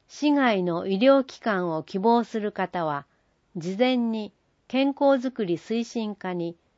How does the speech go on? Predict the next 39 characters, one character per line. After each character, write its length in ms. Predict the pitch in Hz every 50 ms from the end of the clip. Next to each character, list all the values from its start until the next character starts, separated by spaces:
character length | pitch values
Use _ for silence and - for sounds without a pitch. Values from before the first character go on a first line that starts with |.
| _ _ _ -
電 320 | 185 175 220 247 262 262
話 140 | 254 247 233
で 160 | 220 226 226
問 260 | 226 - 226 240 240
い 80 | 247 240
合 80 | 233 233
わ 100 | 233 226
せ 160 | - 208 190
て 160 | - 156 151
く 120 | - 160
だ 180 | 156 160 156 151
さ 180 | - - 160 147
い。 140 | 143 - - _ _ _ _ _ _ _ _ _ _ _ _ _ _ _ -
十 220 | 151 185 226 240
二 160 | 247 240 233
月 380 | 220 214 202 202 - 196 185 175
十 260 | 156 170 208 226 233
六 260 | 226 220 214 - 220
日 400 | 202 190 185 170 - - 175 165
金 340 | 165 - - 233 240 240 240 240
曜 200 | 233 220 196 151
日 140 | 160 160
ま 160 | 151 147 143 143
で。 180 | - - 214 _ _ _ _ _ _ _ _ _ _ _ _ _ _ _ _ _ _ _ _ _ _ _ _ _ _ _ _ -
問 200 | 233 247 262 262
い 80 | 262
合 120 | 254 240 233
わ 120 | 226 226
せ、 360 | - - 220 202 190 180 185 _ _ _ _ _ _ _ _ _ _ _ _ -
健 260 | - 269 285 294 294 294
康 240 | 302 294 285 285 254
づ 120 | 254 262
く 160 | - 233 202
り 80 | 170 170
推 320 | 170 - - 196 196 208
進 320 | 180 - - 196 185 180 170
課、 320 | - - 160 156 156 - _ _ _ _ _ _ _ _ _ _ _ -
電 380 | 156 143 196 214 226 220 214
話 280 | 214 202 180 175 165 170